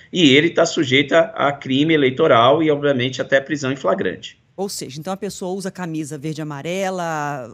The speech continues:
Speaker 2: vermelha, azul, com broche, com estampa, do jeito que ela quiser, desde que ela não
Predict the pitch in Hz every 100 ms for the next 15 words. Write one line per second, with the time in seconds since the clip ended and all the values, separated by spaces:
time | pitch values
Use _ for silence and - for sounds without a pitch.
0 | _ 151 143 143 143 175 202 196 180 175
1 | 170 165 151 139 131 196 202 190 - 190
2 | 165 156 185 214 202 190 185 - 190 180
3 | _ _ 170 - - 214 226 - 214 -
4 | _ - 180 220 240 240 226 226 156 139
5 | 143 190 208 202 - 214 202 202 190 208